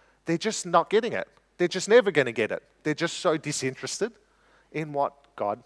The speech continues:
says. I wonder, have you ever felt like that? Have you ever felt discouraged sharing the gospel with someone? Well, the story of Paul's conversion reminds us that no one is beyond God's reach. God did it with Paul,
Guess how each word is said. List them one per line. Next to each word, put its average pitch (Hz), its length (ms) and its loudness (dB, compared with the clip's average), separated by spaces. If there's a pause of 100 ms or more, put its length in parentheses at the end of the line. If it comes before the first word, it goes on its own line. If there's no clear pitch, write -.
says. - 600 -6 (840)
I 156 60 -4
wonder, 180 200 0
have 165 220 -2
you 190 100 0
ever 190 160 0
felt 208 240 0
like 170 160 6
that? 147 140 6
Have 160 120 4
you 165 80 6
ever 151 140 4
felt 151 260 4
discouraged 143 680 0 (240)
sharing 151 420 -2
the 135 80 0
gospel 127 460 0
with 131 180 -6
someone? 127 400 -6 (2500)
Well, - 100 -18
the 143 60 -12
story 202 400 -4
of - 140 -8
Paul's 175 280 -2
conversion 151 580 0
reminds 135 440 0
us 135 120 -4
that - 180 0 (240)
no 165 360 0
one 202 280 2
is 139 180 -2
beyond 160 680 0 (260)
God's 120 420 2 (200)
reach. 202 380 -4
God 147 260 2
did 202 140 0
it 226 100 4
with 165 200 -8
Paul, 143 400 0